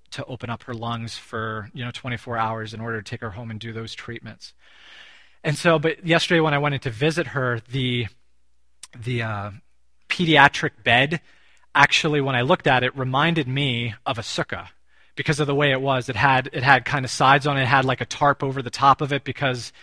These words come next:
Christy can tell you why it does that, but just to keep out germs, I guess. But I looked at it, and because sukkah, sukkah was on my mind, which I know sukkah is always on everybody's mind, is I was just like, "It's like this little tabernacle that she has, this little tent." And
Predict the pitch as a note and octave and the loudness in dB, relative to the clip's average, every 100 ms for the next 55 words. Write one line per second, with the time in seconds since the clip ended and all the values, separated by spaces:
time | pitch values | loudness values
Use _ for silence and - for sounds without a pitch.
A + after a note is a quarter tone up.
0 | - - D3 C3 C#3 C3+ C#3 B2+ B2+ B2+ | -12 -4 -4 -4 -6 -2 -2 2 2 2
1 | C3 C3+ C3 C#3+ - - D3 A#2+ C3+ C3+ | 0 -2 -4 -4 -4 0 2 2 0 -2
2 | C#3+ D3 C#3+ D3+ C#3+ - - - - - | -2 -2 0 0 -2 -6 -18 -20 -8 2
3 | D3+ E3 G3+ D3+ C3+ C#3 - C3+ A2+ - | 4 4 4 4 4 2 -4 -6 -8 -14
4 | - E3+ D3 C3 - E3 C#3+ C3 B2+ A2+ | -2 -2 0 -4 -4 -4 -4 -4 -6 -4
5 | B2+ B2 A#2+ B2 - A#2+ A2+ C3 B2 A#2 | -2 -2 -4 -8 -10 -8 -8 -8 -8 -8
6 | B2 A#2 A2+ B2+ A2 G2+ F#2+ G2+ A2+ - | -8 -8 -8 -8 -10 -12 -12 -14 -14 -20
7 | - - - - - - _ _ E3+ D#3+ | -20 -20 -20 -20 -20 -20 _ _ 6 6
8 | D3 B2+ - - D3 E3 F3 D3+ - - | 6 0 -2 0 0 0 2 0 0 -14
9 | - - F#3+ - F3+ E3+ F3+ C#3+ - D#3 | -12 -4 -4 -4 -6 -4 -8 -8 0 2
10 | F#3 B2 G#2+ - G#2 A2+ - A2 A#2 A2+ | 2 -2 -4 -6 -10 -10 -10 -8 -8 -8
11 | A#2+ - D3 D3+ - - A3+ - _ _ | -12 -14 -14 -14 -14 -14 -14 -16 _ _
12 | _ - - _ _ _ _ _ _ - | _ -20 -20 _ _ _ _ _ _ 0
13 | E3 D#3+ D3+ C#3+ | 2 4 0 -4